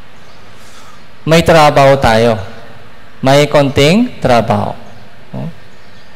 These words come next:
So, may dalawang purpose po sa buhay po natin sa mundong ito.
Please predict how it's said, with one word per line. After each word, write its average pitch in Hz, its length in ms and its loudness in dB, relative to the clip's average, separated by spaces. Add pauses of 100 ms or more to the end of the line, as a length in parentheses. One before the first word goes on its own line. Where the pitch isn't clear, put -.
(1600)
So, 180 140 2 (1500)
may 208 160 6
dalawang 262 560 6
purpose 220 480 6
po 170 320 6
sa 180 640 6
buhay 170 400 4
po 160 80 4
natin 143 320 2
sa 139 160 2
mundong 120 380 2
ito. 107 260 -2